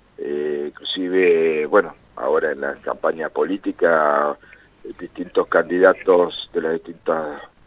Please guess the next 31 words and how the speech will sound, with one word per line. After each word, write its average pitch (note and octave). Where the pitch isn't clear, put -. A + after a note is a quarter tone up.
partidos, F#2
eh, C#2
han D2
pasado E2
por D2+
la C#2
universidad A2
para C2+
hablar, F#2+
para, C2
para D2+
opinar D#2
de, D2
de C#2
qué D#2+
se, D2
cuál E2
es -
la F2
opinión E2
que D#2
tienen F2
de E2
la D2
relación D#2
con F2
la D#2+
universidad, G#2
que E2+
creo E2+
que D#2